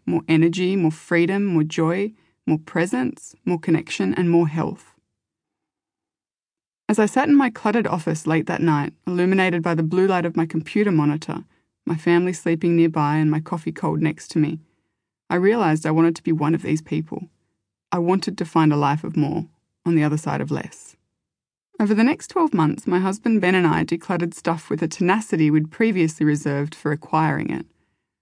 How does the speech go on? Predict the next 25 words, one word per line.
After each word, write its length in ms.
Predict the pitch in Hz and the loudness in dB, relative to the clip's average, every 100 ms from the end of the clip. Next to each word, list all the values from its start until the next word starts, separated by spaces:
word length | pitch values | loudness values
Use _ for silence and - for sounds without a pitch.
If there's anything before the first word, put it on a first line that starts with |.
| _ _ - | _ _ 0
We 80 | 170 | 2
let 180 | 170 | 2
go 160 | - 202 | 2 0
of 100 | 175 | 2
over 200 | 165 156 | 0 0
twenty 420 | 156 - 196 - | -2 -4 -2 -2
thousand 420 | 202 165 160 165 151 | -2 2 2 2 0
items 340 | 156 151 156 | 2 2 0
from 140 | - 151 | 2 0
our 140 | 143 | 0
home 320 | 165 139 143 | 0 0 0
that 180 | 151 - | 0 -2
year. 260 | 135 113 - _ _ _ - | -6 -6 -8 _ _ _ -8
Yes, 280 | - 139 - | -6 -6 -6
I 100 | 143 | -6
kept 260 | - - | -8 -10
track. 400 | - 185 185 - _ _ _ _ _ _ - | -8 -8 -10 -16 _ _ _ _ _ _ -2
And 160 | 175 | 2
many 220 | 165 180 | 4 4
thousands 460 | 180 170 170 185 175 | 2 0 0 0 2
more 240 | 165 151 | 2 4
over 120 | 151 147 | 2 0
the 120 | 156 | -2
subsequent 520 | 226 247 208 185 151 | -2 -2 -2 -2 0
years. 400 | 147 123 - - | 0 -2 -4 -8